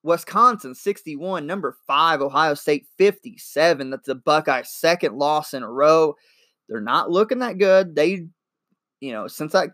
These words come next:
win against Kentucky, they've dropped two in a row. Wisconsin, on the other hand, now is playing well. Think about Wisconsin. A couple weeks back, they hold home court, beat up Indiana.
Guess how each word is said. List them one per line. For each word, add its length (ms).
win 280
against 220
Kentucky, 460
they've 160
dropped 280
two 140
in 60
a 40
row. 380
Wisconsin, 520
on 80
the 80
other 180
hand, 260
now 180
is 80
playing 340
well. 340
Think 140
about 180
Wisconsin. 640
A 20
couple 260
weeks 240
back, 320
they 80
hold 220
home 180
court, 360
beat 160
up 160
Indiana. 500